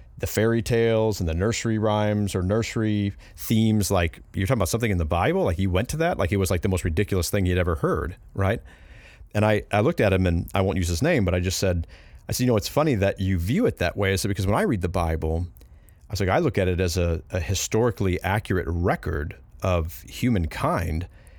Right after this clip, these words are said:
And I was like, "And the, the evidences are so profound," right? I was like, "I, I don't, I don't look at the Bible and, and think that this is fairy tales. I look at this and say, 'Man, this must be truth.'" And I would love to talk to you about that. And he immediately shut the conversation down. He was like, "Whoop,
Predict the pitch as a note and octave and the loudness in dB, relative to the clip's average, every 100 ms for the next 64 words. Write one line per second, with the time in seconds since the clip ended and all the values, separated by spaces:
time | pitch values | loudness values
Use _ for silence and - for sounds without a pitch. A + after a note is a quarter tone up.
0 | - - F#2 F2+ F2+ D#2 F#2+ F#2 F2+ - | -20 -6 -2 0 0 -4 -2 -2 -4 -8
1 | - G#2+ - - G2 G2+ G2 F#2 F#2 F#2+ | -14 -12 -12 -14 -8 -2 0 0 -2 -2
2 | - A#2 D#3 G2 D#2+ - C2 F2 - - | 0 0 2 0 -2 -4 -6 -6 -8 -4
3 | F#2+ F2 - - F3 B2+ - E2+ - D#3 | -4 -2 -4 -2 0 0 -2 -4 -2 -2
4 | B2+ C#2+ - - - - - - - F#2+ | -4 -6 -10 -14 -20 -20 -20 -20 -6 0
5 | F#2 E2+ F2+ G#2+ G2+ D#3+ - G#2+ E3 F#2+ | 0 2 0 2 2 0 -2 -2 0 -2
6 | D#2+ E2 F2+ E3 F#2+ F2 E2+ D#2 F2 E2+ | -4 -2 0 0 0 -2 -4 -4 -4 -4
7 | - A2+ E2 - - - - A#2+ G#3 - | -4 -4 -2 -2 -2 -6 -2 0 0 0
8 | F2 E2+ F2+ E3+ F2 F2 F#2+ F2+ F#2 D#3+ | -2 0 0 -2 -2 -4 -2 -2 -2 -2
9 | - F#2+ F#3+ - D#2 - F2+ F#2+ - - | 0 0 0 -2 -6 -4 -6 -6 -8 -6
10 | G2+ F#2+ F#2+ C3 G2+ B2+ D#3+ F#2 D#3 - | -2 0 0 0 0 0 0 -4 -4 -6
11 | F2+ D#2+ F#2 D#2+ F#2 A2 G2 A#2+ G#2 F#2+ | -6 -2 -2 0 0 0 0 -2 -2 0
12 | G2 F#2 G2+ F#2+ F#2+ G2 F2+ F2 E2+ G#2 | 0 2 0 2 2 2 0 0 -2 0
13 | C3+ | -2